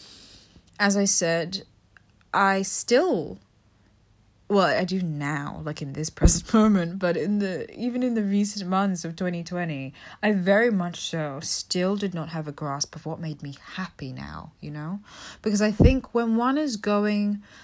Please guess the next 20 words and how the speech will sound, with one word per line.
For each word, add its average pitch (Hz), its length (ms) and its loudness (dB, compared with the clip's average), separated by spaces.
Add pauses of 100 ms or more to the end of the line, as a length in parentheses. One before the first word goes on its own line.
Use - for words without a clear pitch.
(340)
and 190 140 2
trying 202 300 2
to 196 140 -4
recover 175 720 -2 (280)
from 175 220 -4
deep 175 320 -6
rest, 139 480 -8 (260)
when 190 200 2
one 214 160 4
is, 240 280 0 (120)
is 175 180 -4
trying 180 320 -4
to 175 240 -6
recover 170 720 -4 (760)
from 165 520 -4
anxiety, 160 840 -4 (760)
um, 165 400 -2
especially 226 680 0
when 185 200 0
it 170 160 -6